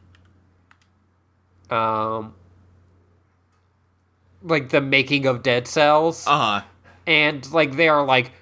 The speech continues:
Speaker 1: "We're so proud to be, like, a co-op." And it's
Speaker 2: There
Speaker 1: like,
Speaker 2: were so
Speaker 1: ugh.
Speaker 2: many feel-good stories about, like,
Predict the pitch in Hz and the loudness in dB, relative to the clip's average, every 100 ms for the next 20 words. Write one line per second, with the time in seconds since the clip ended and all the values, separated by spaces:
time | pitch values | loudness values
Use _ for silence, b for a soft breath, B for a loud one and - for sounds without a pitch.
0 | b _ _ 151 175 269 240 - 233 226 | b _ _ -10 -2 -2 -2 -2 0 0
1 | 170 170 165 151 131 135 135 156 131 - | -2 0 2 2 0 0 2 2 0 -2
2 | - 160 135 120 - 143 135 - 392 403 | 0 2 2 2 0 -2 0 4 4 6
3 | 156 - 330 - - - - 330 349 285 | 6 6 4 2 0 -4 0 2 2 2
4 | 302 262 - 302 269 247 226 208 208 | 0 0 0 0 0 0 2 0 0